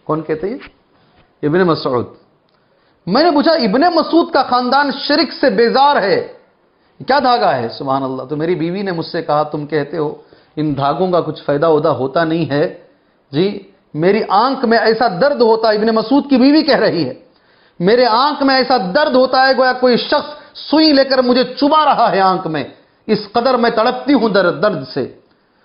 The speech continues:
और एक यहूदी औरत है, जब वो आती है और मेरे ऊपर दम करती है और मुझे धागा बांधती है, तो मुझे शिफा मिलती है, मेरी आंख सही हो जाती है। कौन कह रही है ये?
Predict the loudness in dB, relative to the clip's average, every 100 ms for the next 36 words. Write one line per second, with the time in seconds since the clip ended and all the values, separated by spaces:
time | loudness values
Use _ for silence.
0 | _ 0 0 0 -2 -2 -2 0 2 2
1 | 2 0 -2 -2 -2 0 2 0 -2 -4
2 | -2 -4 -6 -14 _ _ _ _ -4 -2
3 | 0 0 2 0 0 -2 0 -2 -2 -4
4 | -2 2 2 0 -2 -2 0 2 2 0
5 | -2 -4 -6 -6 -8 -12 _ _ _ _
6 | -4 -2 -2 -2 -2 -2 0 2 0 -2
7 | -2 -2 0 0 2 0 -2 -2 0 0
8 | -2 -4 -4 -8 -16 -16 _ _ _ -2
9 | 0 0 0 -2 -4 -10 -14